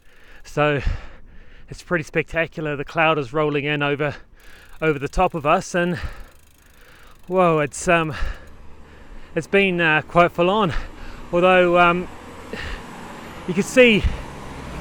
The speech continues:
you know, with the beauty of this climb and how challenging it is, uh, you can see why it's, uh, often used as a stage on the Volta, Volta de Colombia. Oh, we're coming out to a little bit of a down now. That's good.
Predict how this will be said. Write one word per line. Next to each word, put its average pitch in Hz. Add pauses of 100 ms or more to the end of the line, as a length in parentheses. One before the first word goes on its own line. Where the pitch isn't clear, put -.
(180)
you 202
know, 208
with 196
the 190
beauty 214
of 185
this 170
climb 202
and 165
how 175
challenging 202
it 147
is, 143 (640)
uh, 165
you 156
can 165
see 202
why 165
it's, 156
uh, 160
often 175
used 165
as 143
a 147
stage 165
on 151
the 147 (260)
Volta, 165
Volta 160
de 151
Colombia. 151 (880)
Oh, 151
we're 156
coming 147
out 131
to 151
a -
little 143
bit 139
of 113
a 123
down 135
now. 127 (1160)
That's -
good. -